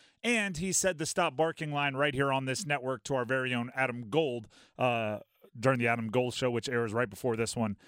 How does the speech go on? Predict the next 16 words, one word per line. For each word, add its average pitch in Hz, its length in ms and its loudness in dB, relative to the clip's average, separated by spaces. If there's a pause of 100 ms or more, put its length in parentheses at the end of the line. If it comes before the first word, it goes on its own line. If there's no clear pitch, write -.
(260)
every 127 260 4
weekday. 123 400 -2 (2250)
Listen. 143 380 0 (2250)
You 170 240 0
signed 214 460 0
a 190 40 0
deal 160 380 0
that 135 160 -2
you 143 140 -2
don't 147 200 -2
think 135 200 -4
is 123 120 -2
a 120 60 0
good 107 240 -2
deal 98 260 -2
anymore. 80 380 -12